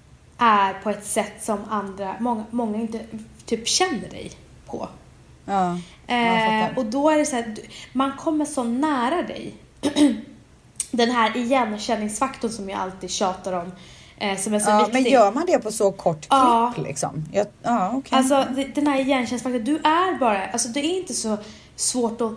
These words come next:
Speaker 1: nå dig, utan du är liksom li-, som alla andra gravida tjejer som känner dig typ smällfet och svettas och är stressad och trött och
Speaker 2: Men varför skulle jag inte vara det? Alltså, det är
Speaker 1: Därför
Speaker 2: det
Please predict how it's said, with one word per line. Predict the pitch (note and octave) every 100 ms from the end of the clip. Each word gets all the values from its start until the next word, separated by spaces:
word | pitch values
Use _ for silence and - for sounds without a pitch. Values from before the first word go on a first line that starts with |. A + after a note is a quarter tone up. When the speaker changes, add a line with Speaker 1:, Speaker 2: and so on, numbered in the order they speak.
| - -
Speaker 1:
nå | A3 A#3+ F4 C#4 F#3+
dig, | F3+ E3+ F3 F3 -
utan | G#3 G#3 A#3 A3+
du | A#3 A#3+
är | C#4 C#4+ C4+
liksom | G#3+ G3+ - F#3+ F#3+
li-, | A#3 A3+
som | - A#3+ A#3+
alla | A3
andra | A3+ E4 C4 G3+
gravida | G3 F#3+ F#3 F3 F3
tjejer | F3 - G3+ F#3 F3 F3+
som | F#3+ F#3 F3+ - - - - - -
känner | - A3+ G3+ F#3+
dig | F#3 F#3
typ | F#3 -
smällfet | - G3+ F#3 F3+ - G#3 F#3 F3+ F3 F#3+
och | F3+ E3+ E3+ E3+
svettas | - G3 - - G3+ F#3 -
och | G3 F#3 -
är | -
stressad | - G#3 G3+ - - G3 F#3
och | F#3 -
trött | - G#3 - - -
och | G#3 G3 F#3 F#3+
Speaker 2:
Men | G3 B3
varför | C4+ C4+
skulle | C4 C4+
jag | C4
inte | C4+ G3+ D#3 C4+
vara | F4 A3 C#3
det? | -
Alltså, | - -
det | A#3+
är | A#3+
Speaker 1:
Därför | A#3+
Speaker 2:
det | A#3+